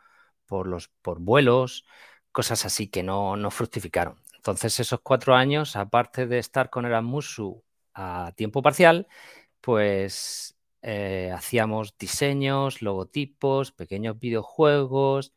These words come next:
páginas web, cualquier cosa que nos encargaran como servicio, como si fuéramos una pequeña consultora, pero muertos de hambre. Y básicamente, pues, el dinero que entraba, pues, lo dividíamos entre los cuatro que éramos y teníamos para un mes más.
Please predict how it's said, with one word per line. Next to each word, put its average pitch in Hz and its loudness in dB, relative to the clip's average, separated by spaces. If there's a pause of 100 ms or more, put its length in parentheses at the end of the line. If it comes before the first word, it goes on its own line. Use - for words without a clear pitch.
páginas 107 -4
web, 135 4 (400)
cualquier 143 4
cosa 156 -2 (280)
que 135 0
nos 123 -2
encargaran 123 2
como 117 -4
servicio, 123 -4
como 113 -4
si 110 -4
fuéramos 113 0
una 113 -2
pequeña 110 0
consultora, 107 0
pero 90 -12
muertos 95 -6
de 104 2
hambre. 147 -2 (600)
Y 113 -2
básicamente, 104 0
pues, 110 0
el 98 -4
dinero 98 -2
que 95 -4
entraba, 139 4 (100)
pues, - -12
lo 95 -6
dividíamos 95 -4
entre 101 -8
los 98 -4
cuatro 107 -2
que 120 2
éramos 185 2 (140)
y 95 -6
teníamos 90 -10
para 87 -6
un 90 -8
mes 90 -8
más. 110 -6